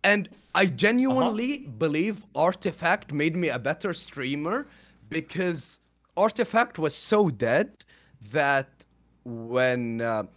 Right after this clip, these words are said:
Speaker 1: so my stream would pretty much be forty minutes in queue and then ten
Speaker 2: Mm-hmm.
Speaker 1: minutes of an Artifact gameplay. So I needed, I had forty minutes to kill. So I had to, like, come up with ideas to, and things to do
Speaker 2: Uh-huh.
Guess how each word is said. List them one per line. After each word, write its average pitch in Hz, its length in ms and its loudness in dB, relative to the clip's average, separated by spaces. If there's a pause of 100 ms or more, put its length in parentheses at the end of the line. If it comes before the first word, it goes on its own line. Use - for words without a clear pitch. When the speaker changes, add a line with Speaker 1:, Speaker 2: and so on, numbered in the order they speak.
(140)
Speaker 1:
so - 360 0 (140)
my 165 160 2
stream 220 380 -2
would 170 200 0
pretty 180 280 0
much 156 360 -2
be 143 360 0 (160)
forty 196 480 -2
minutes 180 420 -2
in 143 180 -4
queue 147 560 -6 (720)
and 143 120 -4
then 170 140 2
ten 175 220 -2
Speaker 2:
Mm-hmm. 160 100 0
Speaker 1:
minutes 156 360 -2
of 123 160 -6
an 120 160 -4
Artifact 120 720 -6
gameplay. 90 580 -10 (300)
So 226 240 2
I 196 120 4
needed, 233 380 0
I 160 100 2
had 185 240 2
forty 208 440 0
minutes 160 360 -2
to 131 120 -8
kill. 117 400 -8 (380)
So - 200 -2
I 170 120 4
had 190 280 2
to, 180 80 -2
like, 151 220 -2
come 160 200 2
up 170 220 2
with 151 180 0
ideas 139 600 -2
to, - 120 -10
and 139 160 -8
things 151 280 -8
to 123 80 -10
do 139 160 -4
Speaker 2:
Uh-huh. 139 240 -4